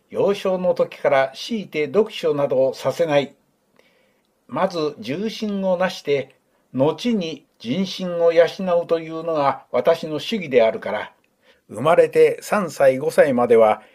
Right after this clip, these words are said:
いろはの字も見せず、七、八歳にもなれば手習いをさせたりさせなかったり、まだ読書はさせない。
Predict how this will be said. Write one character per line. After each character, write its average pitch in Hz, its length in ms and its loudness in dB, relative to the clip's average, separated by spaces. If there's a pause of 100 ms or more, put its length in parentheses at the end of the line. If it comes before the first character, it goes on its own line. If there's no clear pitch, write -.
(140)
い 120 140 -2
ろ 214 180 6
は 175 160 0
の 135 180 4
字 139 140 -8
も 156 160 0
見 123 120 -2
せ 160 140 2
ず、 120 260 -8 (540)
七、 - 300 -6
八 208 180 0
歳 196 460 -4
に 185 100 -4
も 143 140 -2
な 147 140 -2
れ 165 100 2
ば 113 240 -4
手 143 180 -4
習 180 280 4
い 123 140 -2
を 113 80 0
さ 135 160 -2
せ 175 140 -2
た 170 140 4
り 147 100 -4
さ 143 180 -6
せ 185 120 -6
な 185 120 -2
か 147 100 2
っ - 100 -2
た 123 100 2
り、 113 240 -6 (840)
ま 143 200 2
だ 135 220 4
読 - 280 0
書 139 220 -4
は 104 140 4
さ - 120 -8
せ 151 160 2
な 120 140 0
い。 - 160 -6